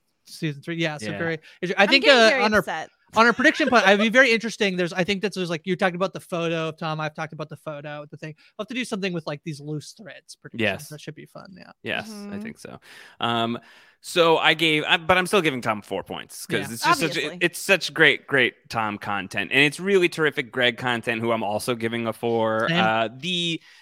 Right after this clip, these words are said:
Speaker 2: the scene between the two of them and just the way that they're, where their relationship has, has gone.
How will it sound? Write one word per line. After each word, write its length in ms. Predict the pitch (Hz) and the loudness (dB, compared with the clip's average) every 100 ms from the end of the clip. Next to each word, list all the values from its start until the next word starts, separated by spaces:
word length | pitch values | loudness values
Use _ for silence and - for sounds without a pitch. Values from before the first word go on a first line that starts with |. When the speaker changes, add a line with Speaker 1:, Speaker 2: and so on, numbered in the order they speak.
| _ | _
Speaker 2:
the 160 | 175 190 | -10 -8
scene 340 | - 151 147 | -4 0 0
between 280 | 147 - 131 | 0 -4 -4
the 80 | 117 | -4
two 260 | - 123 113 | -4 -4 -4
of 140 | 107 | -4
them 340 | 110 107 104 - | -4 -4 -8 -4
and 180 | 127 123 | -4 -2
just 300 | 139 127 - | -2 -2 -4
the 80 | 135 | -4
way 200 | 135 139 | -2 -2
that 180 | 131 - | -2 0
they're, 340 | 131 131 131 | 2 2 0
where 420 | - 131 127 151 147 | -4 -14 -2 0 0
their 140 | 143 | 0
relationship 800 | 127 110 110 120 147 - 185 - | -2 0 0 0 -4 -4 -4 -2
has, 440 | 202 196 190 - 180 | -2 -2 -4 -12 -6
has 280 | 202 190 | -6 -4
gone. 400 | 170 196 202 208 | -2 0 0 -2